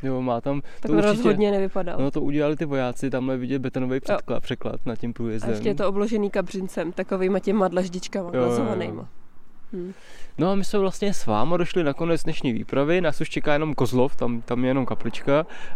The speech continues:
Speaker 1: a právě Horažďovice a tam už jsme s váma byli.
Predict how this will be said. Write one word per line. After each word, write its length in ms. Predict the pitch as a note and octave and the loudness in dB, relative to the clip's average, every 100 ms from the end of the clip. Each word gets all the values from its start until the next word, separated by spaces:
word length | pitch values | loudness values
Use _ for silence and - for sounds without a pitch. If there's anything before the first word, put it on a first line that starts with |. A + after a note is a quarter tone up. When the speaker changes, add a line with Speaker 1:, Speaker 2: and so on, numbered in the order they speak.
| - | 2
Speaker 1:
a 220 | B2 A#2+ | 2 2
právě 580 | A#2 B2 B2 B2 C3+ G#2+ | 0 0 0 2 2 2
Horažďovice 640 | G2+ A2+ A2 C3 B2 - D#3 | 0 -2 0 2 2 0 -2
a 40 | |
tam 160 | C3 A#2 | -2 -4
už 80 | - | -4
jsme 120 | C3 | -4
s 100 | - | -2
váma 300 | C3+ C3+ B2 | 0 0 0
byli. 320 | G#2+ G#2+ D3+ | 0 0 0